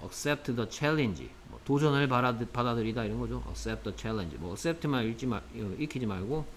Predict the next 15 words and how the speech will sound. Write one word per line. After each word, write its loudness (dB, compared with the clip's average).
뭐, -6
the -4
challenge 0
같은 -6
말 -2
같이 -6
익히면 -6
좋겠네요. -10
accept -4
the -4
challenge, -2
도전을 4
받아들이다. 0
그리고 4
반대말은 4